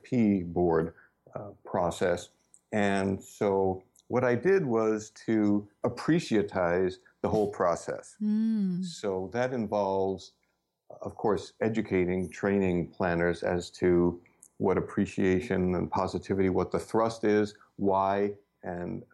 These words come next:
Speaker 1: help them experience that, because that's the biggest convert, uh,
Speaker 2: Mm-hmm.
Speaker 1: and showing them how, through tools and, and examples and practice, how to conduct appreciative or positive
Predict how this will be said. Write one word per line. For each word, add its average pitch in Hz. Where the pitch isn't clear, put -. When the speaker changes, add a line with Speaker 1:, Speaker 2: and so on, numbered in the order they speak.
Speaker 1:
help 104
them 95
experience 117
that, 101
because 95
that's 104
the 95
biggest 98
convert, 90
uh, -
Speaker 2:
Mm-hmm. 151
Speaker 1:
and 104
showing 156
them 85
how, 101
through 107
tools 110
and, 87
and 92
examples 104
and -
practice, 110
how 127
to 110
conduct 113
appreciative 113
or 101
positive 107